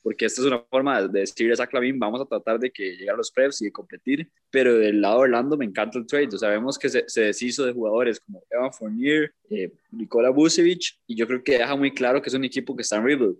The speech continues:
es un equipo que está buscando nuevas estrellas, que está buscando nuevos jugadores. Vemos un Nikola Vucevic que ha sido un jugador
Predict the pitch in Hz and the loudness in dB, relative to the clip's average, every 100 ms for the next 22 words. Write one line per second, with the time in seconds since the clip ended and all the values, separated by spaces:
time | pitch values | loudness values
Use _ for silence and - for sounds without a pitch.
0 | _ - 127 127 135 123 131 113 - 110 | _ -10 -4 -2 -4 -4 -6 -6 0 2
1 | 123 - 131 131 123 120 110 - 120 135 | 2 0 -2 0 -2 -2 -6 -2 0 2
2 | 143 139 107 - 104 120 - 123 123 123 | 2 0 -10 -4 -2 -2 0 -2 -2 -2
3 | 123 131 110 104 131 117 107 123 131 127 | 0 0 2 2 2 2 -2 -4 -6 -6
4 | 127 135 127 131 135 139 131 - - 95 | -4 0 2 2 0 -4 -8 -8 -6 -2
5 | 120 120 135 120 101 107 113 | 0 0 -2 0 2 2 0